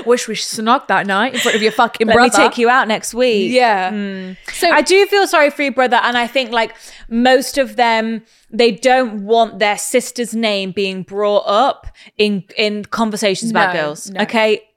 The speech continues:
Speaker 2: Likewise, no sisters really want their brothers' names
Speaker 1: Mm.
Speaker 2: coming up in conversations about boys.
Speaker 1: I should hope not.
Speaker 2: Right?
Speaker 1: Mm-hmm.
Speaker 2: So
Speaker 1: But, but then moving forward as adults, as, as,
Speaker 2: Yeah, but
Speaker 1: as
Speaker 2: we're
Speaker 1: we
Speaker 2: all
Speaker 1: all
Speaker 2: adults
Speaker 1: are,
Speaker 2: here.
Speaker 1: I would hope that Brian,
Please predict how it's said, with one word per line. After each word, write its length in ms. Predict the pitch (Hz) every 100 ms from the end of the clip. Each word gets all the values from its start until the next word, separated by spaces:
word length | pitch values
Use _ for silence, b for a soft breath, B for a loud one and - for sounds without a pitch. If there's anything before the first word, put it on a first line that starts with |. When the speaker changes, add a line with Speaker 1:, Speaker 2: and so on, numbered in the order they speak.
| 220
Speaker 2:
Likewise, 800 | 226 247 254 277 - 240 226 208
no 160 | 220
sisters 480 | 220 - 233 254 214
really 240 | 240 247 240
want 220 | 247 226
their 200 | 240 240 -
brothers' 300 | 247 247 220
names 300 | 233 233 226
Speaker 1:
Mm. 60 |
Speaker 2:
coming 220 | 233 233 214
up 220 | 202 -
in 100 | 214
conversations 640 | 202 214 214 196 190 185 180
about 240 | 175 165
boys. 220 | 156 147
Speaker 1:
I 20 |
should 180 | 156 214
hope 180 | 214 165
not. 220 | 180 160 b -
Speaker 2:
Right? 420 | 190 220 277 -
Speaker 1:
Mm-hmm. 300 | 208 214 202 -
Speaker 2:
So 1080 | - - 240 214 214 208 208 208 208 202 - _ _ 220 -
Speaker 1:
But, 240 | 381 -
but 140 | - -
then 300 | 359 370 320
moving 380 | 381 392 381 311
forward 360 | 277 233 254
as 120 | 254 311
adults, 640 | 247 202 294 - - - -
as, 180 | 226 220
as, 40 |
Speaker 2:
Yeah, 240 | 226 190 185
but 100 | 240
Speaker 1:
as 40 |
Speaker 2:
we're 100 | 233
Speaker 1:
we 120 | 247 320
Speaker 2:
all 80 |
Speaker 1:
all 60 | 339
Speaker 2:
adults 320 | 277 214 254 415
Speaker 1:
are, 20 |
Speaker 2:
here. 400 | 233 196 240 302 -
Speaker 1:
I 160 | 262 294
would 160 | 330
hope 400 | - 330 392 -
that 180 | 330 208
Brian, 640 | 233 269 320 269 202 254